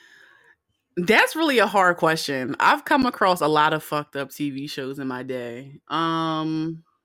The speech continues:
I'm probably going to go with, shit.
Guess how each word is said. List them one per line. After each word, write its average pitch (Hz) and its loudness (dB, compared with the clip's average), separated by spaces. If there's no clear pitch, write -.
I'm 262 4
probably 247 0
going 185 0
to 190 -10
go 160 0
with, 151 0
shit. - -20